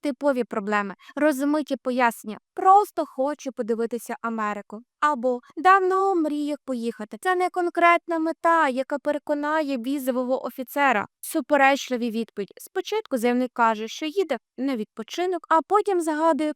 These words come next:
про бізнес-зустрічі або навчання. Або занадто насичений графік. Заявник планує відвідати десять міст за десять днів,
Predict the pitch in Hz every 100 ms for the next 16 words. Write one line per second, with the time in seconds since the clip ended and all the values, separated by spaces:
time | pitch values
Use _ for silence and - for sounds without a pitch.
0 | - 233 214 208 220 233 220 208 220 -
1 | 196 - - - - 214 202 220 208 -
2 | 220 196 180 165 _ 294 233 208 202 196
3 | 233 294 285 277 277 311 - 320 277 -
4 | 247 - 240 240 226 220 190 196 - -
5 | 226 277 285 285 - 254 254 262 226 208
6 | 247 269 277 - 214 185 247 262 - 302
7 | 294 302 - _ 214 220 190 196 - 233
8 | 202 190